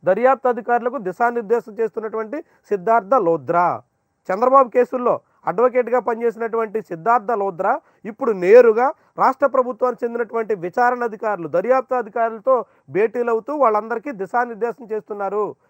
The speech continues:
అంతేకాకుండా అక్కడ ఒక ఇంటెలిజెన్స్, ఆ, పెట్టి నిఘా పెట్టి ఒక న్యాయాధికారి మీద ఎప్పటికప్పుడు ఆరా తీస్తున్నారు, ఆయన ఇంటి చుట్టూ కూడా నిఘా పెట్టారు అన్నట్టుగా ఈరోజు సాక్షి పత్రిక కథనం రాసింది. లోపల పేజీలో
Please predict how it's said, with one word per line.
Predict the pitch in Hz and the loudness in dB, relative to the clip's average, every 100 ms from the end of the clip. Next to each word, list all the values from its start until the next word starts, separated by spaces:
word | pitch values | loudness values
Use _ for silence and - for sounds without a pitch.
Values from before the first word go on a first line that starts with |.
| _ | _
అంతేకాకుండా | 220 240 262 262 269 | -8 0 2 2 -2
అక్కడ | 269 233 | -4 -4
ఒక | 240 | -4
ఇంటెలిజెన్స్, | 202 208 254 269 269 262 269 233 - _ - | -4 -10 -10 0 0 0 -4 -4 -6 _ -10
ఆ, | 165 175 170 - - | -4 -2 -4 -6 -6
పెట్టి | 220 269 | -4 -4
నిఘా | 202 196 262 | -6 0 2
పెట్టి | 254 240 247 151 _ - | 2 -4 -6 -10 _ -16
ఒక | 165 | -10
న్యాయాధికారి | 190 196 254 262 247 262 254 | -4 0 4 4 2 0 0
మీద | 247 254 | 0 0
ఎప్పటికప్పుడు | 269 196 247 240 247 | 0 -2 -4 -2 0
ఆరా | 208 226 247 | 2 4 2
తీస్తున్నారు, | 240 - 226 226 240 | -2 -12 -6 -4 -2
ఆయన | 220 | -2
ఇంటి | 214 220 | -4 -10
చుట్టూ | 208 233 240 | -14 -12 -8
కూడా | 240 254 _ _ | -6 -6 _ _
నిఘా | 185 202 247 | -8 0 2
పెట్టారు | 240 - 240 233 240 233 | 0 -4 0 2 2 -2
అన్నట్టుగా | 214 233 254 269 220 _ - | -2 -4 -2 -2 -2 _ -4
ఈరోజు | 208 - | -4 -2
సాక్షి | 208 208 240 | -4 -4 -8
పత్రిక | 233 - 226 240 202 _ _ 185 | -10 -8 -4 -2 -2 _ _ -2
కథనం | 214 240 | 0 2
రాసింది. | 196 240 185 | 2 0 -2
లోపల | 180 226 269 | 0 2 0
పేజీలో | 262 254 262 269 | 2 0 2 0